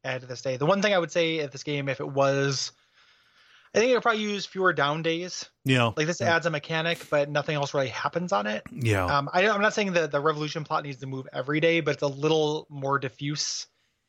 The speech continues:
Speaker 1: And that does serve a purpose. Like, it lures
Speaker 2: Mm-hmm.
Speaker 1: you into a false sense of security, but it does mean that, like, there are just days you'll play where, like, not only is there nothing really to talk about in the context of the show, but, like,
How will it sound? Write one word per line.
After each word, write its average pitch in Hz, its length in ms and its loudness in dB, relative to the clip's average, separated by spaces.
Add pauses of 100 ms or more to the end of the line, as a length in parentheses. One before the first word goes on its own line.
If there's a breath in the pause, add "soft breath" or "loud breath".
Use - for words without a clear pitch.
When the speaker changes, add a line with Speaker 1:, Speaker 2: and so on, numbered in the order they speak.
Speaker 1:
And 175 120 4
that 226 100 4
does 226 160 2
serve 214 160 2
a 151 80 4
purpose. 196 440 0
Like, 151 120 -4
it 156 60 -4
lures 156 260 4
Speaker 2:
Mm-hmm. 147 80 0
Speaker 1:
you 143 60 0
into 139 120 0
a 123 40 0
false 139 300 -2
sense 139 200 -12
of 120 80 -18
security, 151 580 -2
but 143 300 2 (840)
it 165 180 4
does 160 260 2
mean 156 320 -2
that, 147 160 0
like, 135 420 -8 (480)
there 165 120 4
are 165 60 6
just 160 140 -4
days 151 240 2
you'll 143 100 0
play 135 180 -6
where, 131 120 -2
like, 131 360 -4
not 175 200 4
only 170 220 0
is 147 80 -4
there 151 80 -2
nothing 147 220 -6
really 135 140 -4
to 127 40 -10
talk 139 200 -4
about 135 200 0
in 135 60 -8
the 135 80 -10
context 131 360 -4
of 120 60 -12
the 120 60 -12
show, 127 420 4
but, 131 200 -2
like, 127 260 -2